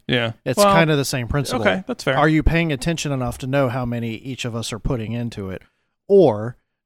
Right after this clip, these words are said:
Speaker 2: do you do like me, try not to think about it because you're gonna get lost and you just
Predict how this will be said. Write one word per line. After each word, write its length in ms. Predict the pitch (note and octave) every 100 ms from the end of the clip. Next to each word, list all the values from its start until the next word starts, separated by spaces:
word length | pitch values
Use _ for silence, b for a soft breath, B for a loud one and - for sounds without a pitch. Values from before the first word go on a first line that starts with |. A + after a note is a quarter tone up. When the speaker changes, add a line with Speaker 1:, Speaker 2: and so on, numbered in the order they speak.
| -
Speaker 2:
do 60 |
you 60 | C3+
do 160 | C#3 C3+
like 180 | B2
me, 420 | B2+ D3+ A#2 A2 B2 _ _ _ _ -
try 260 | - C#3+
not 180 | C#3+ C#3
to 80 | A#2+
think 200 | E3 C#3+
about 240 | A#2+ G#2+
it 120 | G#2
because 420 | A2+ A#2 A#2+ A2+ A#2
you're 120 | A#2
gonna 240 | C3+ C#3+
get 160 | A2+ D#2+
lost 500 | A#2 G#2 G#2+ - - -
and 180 | G#2+
you 100 | A2+
just 340 | A2 A2+ -